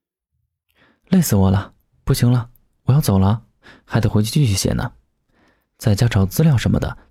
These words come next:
最不方便了。”李贺笑着说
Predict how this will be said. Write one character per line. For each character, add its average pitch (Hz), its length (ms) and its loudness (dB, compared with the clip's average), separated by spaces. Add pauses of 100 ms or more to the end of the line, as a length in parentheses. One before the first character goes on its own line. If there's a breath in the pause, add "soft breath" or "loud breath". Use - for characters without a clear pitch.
(140)
最 - 160 0
不 113 120 -2
方 98 200 -2
便 95 160 -2
了。” - 180 -10 (1080 soft breath)
李 107 120 0
贺 98 120 0
笑 104 140 2
着 95 60 0
说 - 280 -6